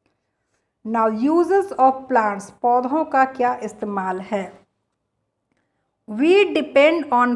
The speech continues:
plants for many things। हम पौधों पर बहुत सारी चीज़ों के लिए डिपेंड करते हैं, निर्भर रहते हैं।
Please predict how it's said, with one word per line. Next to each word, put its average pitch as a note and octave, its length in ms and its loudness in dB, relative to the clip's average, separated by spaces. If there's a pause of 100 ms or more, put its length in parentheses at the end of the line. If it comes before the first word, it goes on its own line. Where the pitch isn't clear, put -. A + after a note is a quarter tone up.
plants B3+ 560 0
for A3+ 340 2
many A3 440 -2 (140)
things। A#3 280 -2 (360)
हम D#4 160 2 (120)
पौधों A#3 380 0
पर B3+ 300 -2
बहुत A#3 500 -6
सारी A#3 320 -2
चीज़ों A3 420 -6
के A3 220 -6
लिए B3 340 -2
डिपेंड C#4 520 -2
करते G#3+ 360 -6
हैं, A3+ 120 -4
निर्भर C4 420 -2
रहते G#3+ 400 -4
हैं। G3 380 -14